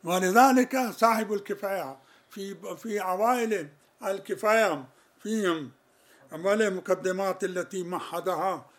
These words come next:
لكتابه الشريف، هناك عقد مطلباً خاصاً ليثبت أن هناك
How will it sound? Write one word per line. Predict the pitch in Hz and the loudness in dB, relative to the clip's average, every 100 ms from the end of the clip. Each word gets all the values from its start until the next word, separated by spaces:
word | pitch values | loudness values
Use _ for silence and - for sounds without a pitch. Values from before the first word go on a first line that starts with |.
| _ | _
لكتابه | 170 160 180 170 185 180 175 | -10 -6 -4 -2 0 0 0
الشريف، | 175 143 196 220 294 190 208 202 _ _ 160 | -4 -8 -4 -2 -2 -2 -6 -8 _ _ -10
هناك | 160 247 233 - 196 196 - _ | 0 2 2 2 -2 -2 -16 _
عقد | 185 190 240 247 | -8 -2 -2 2
مطلباً | 247 196 202 - 269 269 247 - | 2 2 0 0 -2 -2 -4 0
خاصاً | 208 262 - 196 156 123 - _ _ | 4 4 2 -4 -6 -8 -20 _ _
ليثبت | 160 170 165 180 185 214 294 - 262 233 214 165 - - - - | -2 -2 -2 0 2 2 0 0 0 4 6 4 0 -20 -20 -6
أن | 156 185 | -4 -2
هناك | 196 196 165 208 196 - 277 226 165 | -2 0 0 0 0 2 4 4 2